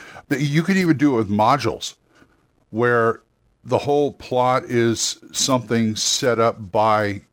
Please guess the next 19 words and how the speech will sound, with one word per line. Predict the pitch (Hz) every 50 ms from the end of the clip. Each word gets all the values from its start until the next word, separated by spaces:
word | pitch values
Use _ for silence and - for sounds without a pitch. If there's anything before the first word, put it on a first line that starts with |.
| _ - 139
your | 113 107 107 104 98
recurring | 98 107 104 - - 117 107 101 101 95 92
villain, | 90 104 117 120 117 104 95 92 87
only | 90 104 98 104 104
he's | - 107 107 87
way | 87 85 98 107 110 110 113 113 117 117 120 120 120
in | 123 120
the | 117
background. | 110 120 113 113 - - 92 87 76 65 65 - - _ _ _ _ _ _ _ _ _ _ _ _ _ - _ - -
And | 120 117 117 117 117 113
they | 104 113 113
stop | 107 - - - - 139 117 123 131 127 - -
them | 139 127 120 123 123
and | - 117 110 107
everything, | 107 113 120 117 123 113 - 131 123 123 123 117 - - - - - -
and | 127 123 117 117
it | 117 113
turns | - 127 120 113 110 110 120
out | 107 107 110 107 107 -